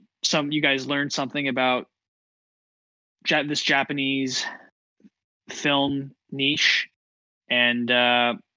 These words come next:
yeah, I definitely learned something, especially because I'm not, I'm not as filled in as Ben is. You got anything else you wanna say, Ben?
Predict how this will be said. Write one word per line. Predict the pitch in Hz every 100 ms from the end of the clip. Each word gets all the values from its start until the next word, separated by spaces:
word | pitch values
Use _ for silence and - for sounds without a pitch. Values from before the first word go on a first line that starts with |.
| _
yeah, | 131 113
I | 131
definitely | 139 123 123 120
learned | 117
something, | - 120 117 120 123 _
especially | - 143 - 127
because | 139 131
I'm | 123 123
not, | 120 117 - _ _ _ _ _ _
I'm | - 135
not | 127 - - _ _ -
as | 131 120 113 113 - - - _ _ _ -
filled | 147 135 127
in | 131 120 107 _ _ _ _ _ _
as | - 123
Ben | 110 123 131
is. | 110 101 - - _ _ _ -
You | 147
got | 151 139
anything | 147 151 143
else | 139 -
you |
wanna | 156 143
say, | - 147
Ben? | 147 156